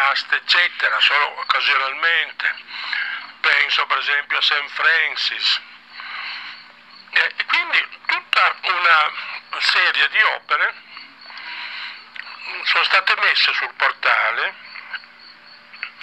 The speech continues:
per rendere possibile quantomeno un primo approccio di conoscenza a queste opere. Quindi uno stimolo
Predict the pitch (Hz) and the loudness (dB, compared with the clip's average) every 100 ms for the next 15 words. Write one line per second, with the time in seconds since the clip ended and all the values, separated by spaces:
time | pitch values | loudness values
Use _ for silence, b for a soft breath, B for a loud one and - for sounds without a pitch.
0 | B B B B B B - 202 220 247 | B B B B B B 2 4 8 8
1 | 214 165 165 165 - 240 - - 185 175 | 6 6 4 4 2 2 2 2 2 4
2 | 185 202 226 - B B - 190 196 196 | 4 4 4 0 B B 0 4 4 4
3 | - 214 185 170 175 185 175 - 208 226 | 0 2 2 2 2 -2 -2 0 4 4
4 | 185 139 135 139 135 - - 170 175 - | 4 0 -2 -4 -6 -4 0 0 0 -2
5 | - - 147 156 156 156 131 131 135 - | -2 2 2 2 4 4 2 -2 -6 0
6 | 165 - 135 123 120 - 104 95 - 117 | 0 2 -2 -2 -2 -2 -2 -4 -4 0
7 | - - - - - B B B B B | -2 -4 -20 -20 -18 B B B B B
8 | B B - 185 165 147 156 - - 262 | B B 0 2 2 0 0 0 0 0
9 | 294 143 123 110 | 0 -2 -2 -6